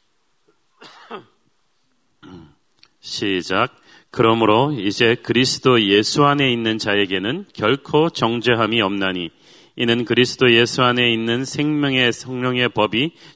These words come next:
죄와 사망의 법에서 너를 해방하였음이라. 율법이 육신으로 말미암아 연약하여 할 수 없는 그것을 하나님은 하시나니, 곧 죄로 말미암아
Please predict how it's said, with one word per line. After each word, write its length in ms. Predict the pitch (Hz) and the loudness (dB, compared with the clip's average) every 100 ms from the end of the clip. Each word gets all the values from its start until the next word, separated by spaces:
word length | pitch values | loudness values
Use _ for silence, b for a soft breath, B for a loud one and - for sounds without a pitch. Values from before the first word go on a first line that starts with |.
| - | -8
죄와 440 | - 107 113 120 | 0 2 4 4
사망의 500 | 123 123 110 113 117 | 2 -2 0 2 0
법에서 520 | 107 104 107 - 107 | 0 2 2 0 -2
너를 420 | 101 104 127 151 147 | 0 0 0 -2 -2
해방하였음이라. 1040 | 107 120 117 117 120 - - 107 92 85 - B B B B B | -2 0 0 0 0 -2 -4 -4 -4 -6 -8 B B B B B
율법이 520 | 120 143 - 143 139 | 2 2 4 2 2
육신으로 500 | 135 139 - 151 143 | 0 -2 -2 2 2
말미암아 720 | 139 123 120 123 120 113 110 104 | 2 0 0 0 0 2 0 0
연약하여 680 | 101 127 135 - 156 139 131 | 0 0 -2 -4 -2 0 0
할 200 | 131 147 | 0 -2
수 220 | - 143 | 0 0
없는 280 | 127 127 120 | 0 -4 -4
그것을 540 | - 151 160 - 95 - B B | -2 0 0 0 -2 -4 B B
하나님은 560 | - 143 135 127 117 | -4 -2 0 0 -2
하시나니, 680 | 127 135 - 135 110 104 90 _ B B _ | -2 -2 -4 -2 -2 -2 -6 _ B B _
곧 260 | 127 135 | 2 2
죄로 380 | - 123 117 139 | 0 2 4 4
말미암아 720 | 139 135 131 131 123 110 131 | 2 2 2 2 0 2 0